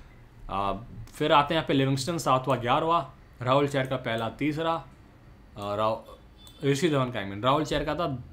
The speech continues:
दसवाँ, बारहवाँ, चौदहवाँ, सोलहवाँ, हरति-, हरप्रीत बरार का आठवां था, नाथन एलिस का पाँचवां, नौवां, पन्द्रहवां, सत्रहवां। सबसे ज़्यादा मार तो सैम करन खा रहा है इस आईपीएल में,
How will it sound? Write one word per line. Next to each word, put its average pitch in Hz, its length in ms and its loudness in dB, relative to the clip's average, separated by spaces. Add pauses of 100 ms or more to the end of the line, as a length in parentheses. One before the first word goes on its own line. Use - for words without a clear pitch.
दसवाँ, 135 500 0
बारहवाँ, 123 500 -2
चौदहवाँ, 113 460 -8
सोलहवाँ, 175 640 -4 (320)
हरति-, 139 540 2
हरप्रीत 139 300 0
बरार 135 320 2
का 127 100 0
आठवां 113 460 2
था, 165 280 -4 (360)
नाथन 131 260 0
एलिस 131 260 -2
का 147 120 -2
पाँचवां, 127 440 0
नौवां, 117 280 -4
पन्द्रहवां, 101 300 -6
सत्रहवां। 87 360 -12 (300)
सबसे 156 220 2
ज़्यादा 196 260 2
मार 175 180 4
तो 180 80 0
सैम 165 240 -2
करन 165 200 0
खा 131 80 -2
रहा 117 80 0
है 135 60 2
इस 135 120 -2
आईपीएल 104 320 -4
में, 90 120 -12